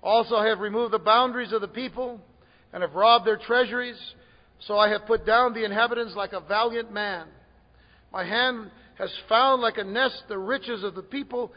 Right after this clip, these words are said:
and as one gathers eggs that are left, I have gathered all the earth, and there was no one who moved his wing, nor opened his mouth with even a peep." <laughs> What pride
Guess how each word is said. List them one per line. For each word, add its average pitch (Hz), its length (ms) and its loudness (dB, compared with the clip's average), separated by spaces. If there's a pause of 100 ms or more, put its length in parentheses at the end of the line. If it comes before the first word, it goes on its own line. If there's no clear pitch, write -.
(220)
and 214 100 -6
as 185 140 -6
one 240 240 2
gathers 240 480 0
eggs 247 320 0
that 220 120 0
are 208 120 -2
left, 247 260 -2
I 220 120 -2
have 170 180 -8
gathered 240 360 0
all 247 220 0
the 226 160 -8
earth, 254 240 0 (340)
and 208 140 -8
there 233 120 4
was 208 200 0
no 233 360 4
one 277 160 2
who 254 120 -2
moved 247 360 -6
his 214 180 -8
wing, 220 300 -6 (220)
nor 202 180 -2
opened 226 280 2
his 196 160 -6
mouth 202 320 -4
with 180 160 -10
even 202 220 -12
a 202 40 -14
peep." - 420 -14 (680)
<laughs> 190 80 -18 (1600)
What 233 220 -4
pride 233 500 -4